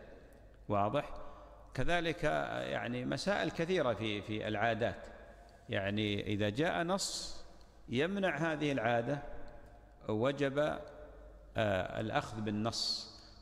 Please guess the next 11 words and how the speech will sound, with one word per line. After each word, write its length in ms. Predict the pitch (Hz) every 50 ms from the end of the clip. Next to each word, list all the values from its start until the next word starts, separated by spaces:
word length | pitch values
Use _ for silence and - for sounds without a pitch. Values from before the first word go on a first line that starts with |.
| - - -
وتترك 680 | 104 104 101 - - 156 143 - - 120 113 - - - -
هذه 360 | 113 113 104 104 98 101 101
العادة، 460 | 95 90 92 107 110 92 82 78 - - - - - - - - - - - - - - - -
وإلا 260 | 113 117 120 120 117
الأصل 520 | 117 117 139 156 143 - 160 165 175 -
في 80 | 120 117
النا-، 400 | 101 98 107 113 131 147 143 127
في 160 | - - 107
العادات 540 | 104 95 95 104 107 107 135 156 - - -
الأصل 480 | - 80 - 85 110 117 - 147 147 135
فيها 360 | - - 117 113 127 160 170